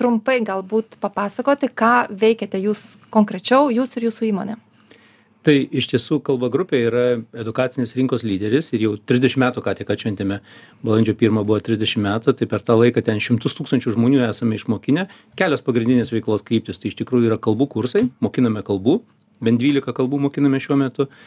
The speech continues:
Speaker 2: Taip pat konsultuojame dėl studijų užsienyje. Tai esame studijų užsienyje konsultantai ir taip pat turime, e, darnaus žmogaus centrą ir karjeros centrą. Tai yra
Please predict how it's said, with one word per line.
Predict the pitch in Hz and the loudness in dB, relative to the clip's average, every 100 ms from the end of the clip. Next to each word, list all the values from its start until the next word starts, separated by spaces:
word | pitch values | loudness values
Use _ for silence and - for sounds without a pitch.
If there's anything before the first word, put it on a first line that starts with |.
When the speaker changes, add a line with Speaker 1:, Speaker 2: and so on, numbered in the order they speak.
| - - _ _ | -20 -20 _ _
Speaker 2:
Taip | 120 | -2
pat | 139 135 | -2 -2
konsultuojame | 135 127 110 135 123 113 | -2 -2 0 2 2 2
dėl | 113 | 0
studijų | - 117 104 | 0 0 0
užsienyje. | - 123 180 262 _ _ _ _ _ _ | 0 -2 -2 -2 _ _ _ _ _ _
Tai | - 113 | -4 -2
esame | 127 113 | 0 -2
studijų | 123 107 | -2 -2
užsienyje | 107 135 127 | -2 -2 0
konsultantai | 147 165 165 185 185 170 | -2 -2 -2 -2 -2 -2
ir | 170 131 131 | -2 -2 -2
taip | 123 | 0
pat | 165 165 | -2 0
turime, | 151 147 143 135 - _ - | 0 2 2 0 -8 _ -2
e, | 127 120 | 0 2
darnaus | 113 113 139 139 | 0 2 2 2
žmogaus | 131 131 - | 0 0 0
centrą | 131 127 123 | -2 2 0
ir | |
karjeros | 113 127 139 113 - | 2 2 2 0 -2
centrą. | 101 90 95 131 _ _ - _ _ - | -6 -8 -8 -10 _ _ -20 _ _ -2
Tai | 123 | 0
yra | 113 110 | 2 2